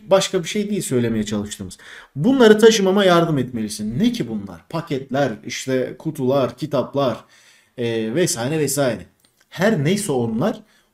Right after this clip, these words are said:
o ismin yerine geçtiği belli. O zaman bu cümlede bunları sözcüğü kesinlikle ne olmuş? Bir işaret zamiri olmuş. Peki orada bir otel vardı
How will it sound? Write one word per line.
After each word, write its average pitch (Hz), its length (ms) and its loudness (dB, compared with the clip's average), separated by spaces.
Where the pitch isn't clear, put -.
o 214 240 4
ismin 208 340 0
yerine 151 380 2
geçtiği 160 420 -2
belli. 135 300 0
O 143 60 -4
zaman 180 380 0
bu 240 100 2
cümlede 139 600 0
bunları 165 380 2
sözcüğü 123 400 -2
kesinlikle 139 580 -4
ne 156 40 2
olmuş? 151 400 0
Bir 170 320 -2
işaret 135 460 -2
zamiri 117 520 -4
olmuş. - 420 -6
Peki 202 460 2
orada 190 460 10
bir 185 80 2
otel 190 460 4
vardı 127 240 6